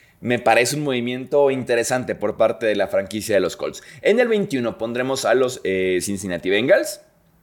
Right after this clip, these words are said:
La peor defensiva en la era de Joe Burrow. Se comieron más de cuatrocientas yardas, casi cuarenta puntos por parte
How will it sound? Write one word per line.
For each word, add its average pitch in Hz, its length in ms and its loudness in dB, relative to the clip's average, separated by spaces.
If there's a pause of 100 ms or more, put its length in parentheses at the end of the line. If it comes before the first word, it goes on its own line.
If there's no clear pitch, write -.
(560)
La 113 240 4
peor 131 240 6
defensiva 123 560 0
en 113 100 -2
la 110 180 0
era 131 120 4
de 110 160 4
Joe 123 180 2
Burrow. 127 420 4 (280)
Se - 260 -2
comieron 123 600 0
más 123 200 0
de 120 60 -6
cuatrocientas 110 580 0
yardas, 127 400 4
casi 113 220 -8
cuarenta 107 460 2
puntos 117 280 -4
por 98 140 -4
parte 110 360 0